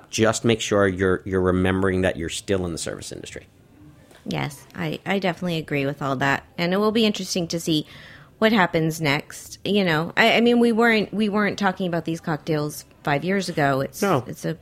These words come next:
Speaker 2: brand
Speaker 1: But I
Speaker 2: new
Speaker 1: also, I think the other side of it is there are so many simple things you can do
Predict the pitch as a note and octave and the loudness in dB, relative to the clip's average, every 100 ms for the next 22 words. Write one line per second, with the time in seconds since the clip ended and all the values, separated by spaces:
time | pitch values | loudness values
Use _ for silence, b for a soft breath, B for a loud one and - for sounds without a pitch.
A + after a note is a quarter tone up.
0 | - E3 E3 F#3 G3+ G3 - D#3 D#3+ F3 | -8 2 6 8 8 6 2 4 2 2
1 | D#3+ D3 C#3+ D#3 C3 A#2 G#2+ G#2+ G#2 G2+ | 4 4 4 4 4 4 4 4 4 2
2 | - B B G2+ B2 D3+ D3+ A#2+ - - | -4 B B 2 6 8 6 4 0 2
3 | B2+ C3 B2+ B2 A2+ - _ _ - - | 2 4 2 2 -2 -4 _ _ -10 0
4 | A#2+ A2+ A2+ - G#2+ G2 F#2+ - F#2+ F2+ | 0 4 0 2 0 2 -2 0 -2 2
5 | G2 G2 G2 G2 F#2+ | 2 4 4 2 0